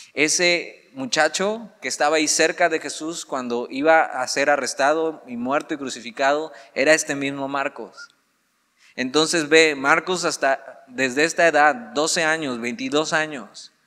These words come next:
ha sido un discípulo de Jesús. Y no importa qué edad tengas, no importa si tienes doce y es de, a partir de trece, pero si tienes doce está bien, bienvenido.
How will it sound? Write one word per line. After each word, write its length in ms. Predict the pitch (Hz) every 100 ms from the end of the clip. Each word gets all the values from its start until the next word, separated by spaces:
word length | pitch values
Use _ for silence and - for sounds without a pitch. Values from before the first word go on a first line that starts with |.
| _ _ _ _ -
ha 160 | 135
sido 280 | 147 160 170
un 100 | 160
discípulo 640 | 151 143 165 165 131 123 117
de 120 | 120
Jesús. 560 | 120 - 151 139 - _ _ _ _ _ _ _ _ _ _
Y 340 | - 117 117 _
no 240 | 127 139
importa 480 | 160 175 175 160 160
qué 100 | 156
edad 240 | 147 139 -
tengas, 320 | 160 165 135
no 100 | 135
importa 400 | 139 147 147 147
si 120 | 143
tienes 520 | 131 135 131 120 120
doce 540 | 127 151 156 147 151 160 _ _
y 120 | 113 120
es 140 | 135
de, 180 | 135 117
a 100 | 120
partir 360 | 117 113 135 143
de 100 | 131
trece, 340 | 127 147 165
pero 160 | 127 110
si 120 | 113
tienes 340 | 127 131 127
doce 220 | 120 123 135
está 200 | - 110
bien, 280 | 117 143
bienvenido. 680 | 131 110 107 113 135 135 131